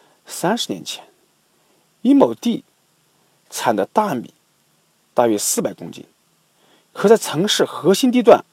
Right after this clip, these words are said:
买一平方的房子。可是现在，得要五十亩的总产量，这太不公平了。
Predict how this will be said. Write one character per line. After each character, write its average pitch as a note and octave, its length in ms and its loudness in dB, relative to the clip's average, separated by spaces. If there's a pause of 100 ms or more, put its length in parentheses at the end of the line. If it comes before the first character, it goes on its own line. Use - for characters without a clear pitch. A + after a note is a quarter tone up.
(360)
买 B2+ 300 0
一 F#3+ 120 2
平 C3 240 -6
方 C#3 140 2
的 A2 40 -4
房 F2+ 240 -8
子。 - 140 -18 (1200)
可 - 160 -16
是 - 120 -12
现 A#2 260 0
在， - 180 -18 (800)
得 D3+ 80 6
要 F3 240 10
五 D3 240 -2
十 - 140 0
亩 E3+ 160 2
的 G#2+ 80 -2
总 A#2+ 160 -6
产 G#2 180 -10
量， - 160 -6 (720)
这 A2+ 140 0
太 - 300 -6
不 - 80 -18
公 A2 160 -6
平 - 180 -12
了。 - 140 -20